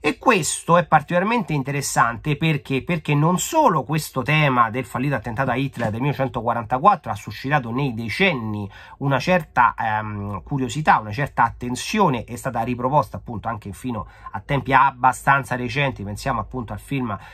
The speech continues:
del duemila, ehm, duemilaotto con Tom Cruise, quindi diciamo che vi è sicuramente un elemento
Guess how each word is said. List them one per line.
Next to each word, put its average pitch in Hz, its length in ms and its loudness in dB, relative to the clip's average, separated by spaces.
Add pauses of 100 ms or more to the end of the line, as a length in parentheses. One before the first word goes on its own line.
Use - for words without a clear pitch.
(160)
del 135 240 0
duemila, 123 680 2
ehm, 113 480 -6
duemilaotto 127 920 0 (720)
con 135 240 0
Tom 127 180 0
Cruise, 131 480 -2
quindi 131 200 -2
diciamo 113 180 -2
che 110 120 -8
vi 117 180 -4
è 131 60 0
sicuramente 143 540 -2
un 123 120 -4
elemento 135 500 -2